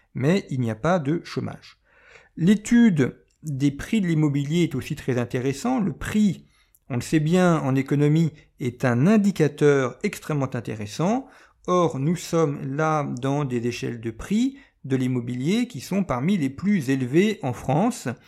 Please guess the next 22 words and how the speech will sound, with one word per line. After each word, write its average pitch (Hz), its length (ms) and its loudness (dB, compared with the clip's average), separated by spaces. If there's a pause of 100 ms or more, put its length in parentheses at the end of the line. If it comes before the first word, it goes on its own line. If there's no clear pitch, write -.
(560)
Alors, 135 160 4
la 185 160 4
cité 220 360 -2
des 170 480 0
Picasso, 165 640 0 (260)
euh, 139 340 0
le 139 320 0
prix 202 240 2
moyen 160 400 4
du 135 120 0
mètre 131 200 0
carré 135 320 2
est 135 60 2
de 117 120 0
cinq 131 320 -4
mille 147 360 0
cent, 151 420 0
cinq - 320 -6
mille 147 240 2
deux 123 140 -2
cents 131 460 -6
euros. 147 520 2